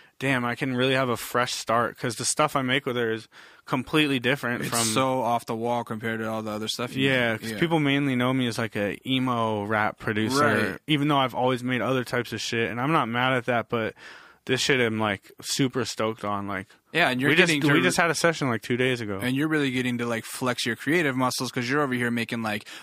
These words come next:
Speaker 2: electro beats and,
Speaker 1: Yeah,
Speaker 2: and, like,
Speaker 1: hyphy
Speaker 2: all
Speaker 1: beat.
Speaker 2: sample-free music.
Speaker 1: Yeah, there's no samples in anything I'll ever do with
Speaker 2: It's
Speaker 1: her.
Speaker 2: like this, uh, wild blend of, like, hyphy and eighties fucking technotronic type music or
Speaker 1: Yeah.
Speaker 2: something. It's dope.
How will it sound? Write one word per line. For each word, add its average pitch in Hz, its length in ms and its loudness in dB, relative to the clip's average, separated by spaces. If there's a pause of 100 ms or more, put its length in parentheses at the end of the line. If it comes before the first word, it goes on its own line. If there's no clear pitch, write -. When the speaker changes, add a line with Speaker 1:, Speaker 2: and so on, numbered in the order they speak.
Speaker 2:
electro 117 600 0
beats 120 580 -2
and, 113 340 -4
Speaker 1:
Yeah, 147 300 4
Speaker 2:
and, 117 140 0
like, 110 220 -2
Speaker 1:
hyphy 139 200 4
Speaker 2:
all 143 180 2
Speaker 1:
beat. 127 40 0
Speaker 2:
sample-free 135 760 0
music. 123 320 4
Speaker 1:
Yeah, 143 60 6
there's 127 260 4
no 147 220 4
samples 147 480 2
in 101 100 -2
anything 127 460 0
I'll 107 180 2
ever 113 220 0
do 110 160 0
with 110 140 2
Speaker 2:
It's 143 200 2
Speaker 1:
her. 151 60 2
Speaker 2:
like 139 180 0
this, 131 320 0 (260)
uh, 117 640 0
wild 123 760 0
blend 127 400 2
of, 113 120 -2
like, 113 460 -4 (140)
hyphy 135 640 0
and 120 180 -2
eighties 123 800 0
fucking 127 420 -4
technotronic 123 840 -2
type 127 240 0
music 120 340 -2
or 113 60 2
Speaker 1:
Yeah. 151 220 6
Speaker 2:
something. 110 160 -2
It's 120 120 -10
dope. 123 360 0